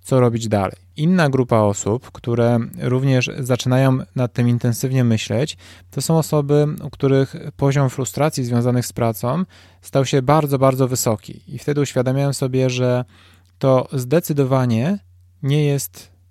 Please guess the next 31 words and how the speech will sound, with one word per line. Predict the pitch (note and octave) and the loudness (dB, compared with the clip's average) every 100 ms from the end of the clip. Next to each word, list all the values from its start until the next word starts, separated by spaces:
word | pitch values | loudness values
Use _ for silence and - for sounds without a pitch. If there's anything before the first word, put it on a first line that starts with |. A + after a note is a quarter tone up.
| _ | _
to | D3+ | 0
miejsce, | C#3+ C#3+ C3+ C#3 | 2 2 0 -2
w | |
którym | - C3 B2+ | -2 -2 -2
chcieliby | - A#2+ A#2 A2 | -2 -4 0 -2
być. | G#2+ - - - - _ _ - | -4 -10 -14 -16 -20 _ _ -8
I | C3 C3 C#3 - | -2 -2 -2 -6
oczywiście | F3+ C#3+ D#3+ E3 - D#3 D3+ D3 - | -6 -4 -2 -4 0 2 2 -2 -6
to | D3+ | -2
jest | D#3 - | -2 -2
taki | C#3+ D3 | -6 -2
dobry | C#3 D3 C#3+ | 0 2 2
moment | C#3 B2+ A2+ - | 2 2 0 -2
też | - C3 B2+ | -2 0 -2
na | C3 B2+ | -4 -2
to, | C3 | -2
żeby | B2 B2 B2 A#2+ - - _ _ _ | -2 2 2 2 -4 -20 _ _ _
zastanowić | - B2+ - B2+ C3+ C3+ - | -6 -6 -2 0 2 0 -4
się | B2+ | -2
i | A#2+ | -2
przeanalizować, | - C3+ B2+ B2 B2 A2 G#2+ D3 G3 - - - _ _ | -2 0 2 0 2 0 2 -2 -4 -10 -20 -20 _ _
ale | - D3+ E3 | -2 2 4
nawet | E3+ F3 E3 | 4 2 0
jeżeli | D3+ D#3 | 0 2
nie | D3+ | 2
jesteście | D3 - G3+ D3+ | 0 -2 -2 0
w | C3 | 2
żadnej | D3+ D#3+ | 2 0
z | - | -2
tych | C3+ | -8
sytuacji, | - B2+ C3 D3+ - D#3+ | -8 -4 -2 -2 -4 -6